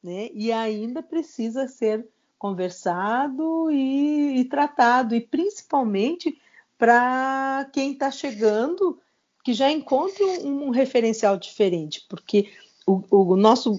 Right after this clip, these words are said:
desafio, inclusive com esse processo da pandemia, é esse, né? Algumas coisas que nós queremos que voltem ao normal, elas não eram já normal.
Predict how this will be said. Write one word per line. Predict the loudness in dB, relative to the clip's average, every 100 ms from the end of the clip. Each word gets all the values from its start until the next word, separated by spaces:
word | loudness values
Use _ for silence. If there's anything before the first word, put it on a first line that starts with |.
| 0
desafio, | 4 6 6 0 2 4 4
inclusive | 2 -2 -4 -4 -4
com | 0 0
esse | 0
processo | -2 -2 0 -2 0
da |
pandemia, | -2 -2 -2 0 0 2
é | 4 4 2
esse, | 0 -4 -12 -12 _ _ _
né? | -4 -2 -2
Algumas | -2 -2 0 -2
coisas | 0 0 0 -6
que | -8 -6 -4
nós | 0 0 0
queremos | 2 2 2 -4
que | -4
voltem | 0 0 0
ao | -4
normal, | -2 0 4 6 6
elas | 6 4 0
não | -4 0
eram | 2 4
já | 4 2
normal. | 2 2 0 -4 -6